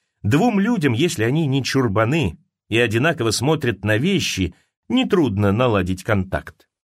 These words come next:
Всего несколько минут назад она раздумывала, куда ей ехать, домой или в аэропорт. Сейчас, казалось, намечался третий, более интересный вариант. "Извольте".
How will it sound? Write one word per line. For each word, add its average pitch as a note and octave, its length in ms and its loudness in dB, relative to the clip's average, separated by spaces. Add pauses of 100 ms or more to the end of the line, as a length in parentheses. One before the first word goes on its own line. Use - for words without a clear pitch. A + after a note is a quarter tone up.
(640)
Всего C4 260 2
несколько G3 460 0
минут D3+ 280 0
назад C#3 360 0
она B2 220 0
раздумывала, G#3 640 0
куда C#3+ 260 0
ей E3 200 0
ехать, F#2 520 -2
домой D3 560 0
или D3+ 300 2
в D3 100 0
аэропорт. C3+ 680 -2 (340)
Сейчас, C#3 480 0
казалось, G3 400 0
намечался D#3+ 500 0
третий, D3+ 800 -6 (240)
более A2 480 2
интересный B2+ 640 -2
вариант. D2+ 600 -4 (420)
"Извольте". F#2+ 640 2